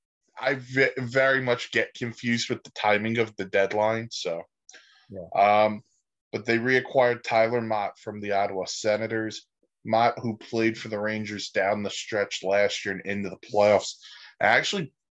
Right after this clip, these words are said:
Speaker 1: played a pretty big role. If you remember Game six against Carolina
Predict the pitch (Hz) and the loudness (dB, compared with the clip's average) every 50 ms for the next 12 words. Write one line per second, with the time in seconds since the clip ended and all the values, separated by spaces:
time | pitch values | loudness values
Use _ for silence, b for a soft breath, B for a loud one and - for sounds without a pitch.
0 | _ - - 120 123 123 123 127 123 - - 120 117 117 110 107 110 107 101 92 | _ -10 -2 0 2 2 2 0 -2 -4 -4 -2 -2 -2 -4 -2 -2 -4 -4 -4
1 | 95 92 98 101 107 104 95 92 92 95 _ _ _ _ _ _ _ _ _ - | -4 0 2 4 4 4 2 0 -4 -8 _ _ _ _ _ _ _ _ _ -12
2 | 98 101 107 110 117 120 120 117 110 104 - - 113 117 117 117 113 110 - - | -8 -6 -4 0 0 0 0 0 -4 -6 -2 0 0 0 0 0 -2 -2 -2 -2
3 | - 113 110 - - 110 104 104 101 98 - - - - - 107 107 104 101 98 | -2 -4 -6 -6 -12 -10 -10 -10 -8 -8 -10 -10 -8 -6 -2 0 0 2 2 2
4 | 101 101 101 101 104 98 98 92 92 92 | 0 0 0 0 -2 -4 -4 -6 -6 -6